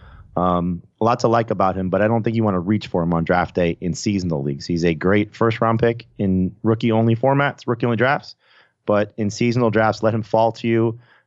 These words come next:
maybe closer to double-digit rounds. I don't think you wanna go out and say, "I have to have Paris Campbell as a number three receiver on your fantasy team." He's more of a number four option.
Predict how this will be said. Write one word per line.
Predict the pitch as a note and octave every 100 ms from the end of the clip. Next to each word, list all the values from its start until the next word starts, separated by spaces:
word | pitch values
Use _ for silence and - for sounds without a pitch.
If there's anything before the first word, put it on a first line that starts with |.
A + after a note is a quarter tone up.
| -
maybe | A#2 B2
closer | B2 A2+ G#2+
to |
double-digit | G2 G2+ G2+ G2 F2
rounds. | D2+ D#2+ D#2+
I | F#2
don't | G2+
think | G2+
you | G2
wanna | F#2+ F2+
go | F#2
out | F2 E2
and | D#2+
say, | F2
"I |
have | E2 E2
to | F#2
have | F2
Paris | F2 E2 -
Campbell | F2+ E2 E2
as | E2
a | E2 D#2+ - - - -
number | G2+ G2+ F#2+
three | - G2+
receiver | F2+ - F2+ E2+
on | E2+
your | E2 D2+
fantasy | E2+ D#2 -
team." | E2+
He's | D#2+
more | F2+ E2
of |
a | D#2+
number | D#2+
four | D2+ D2
option. | B1 -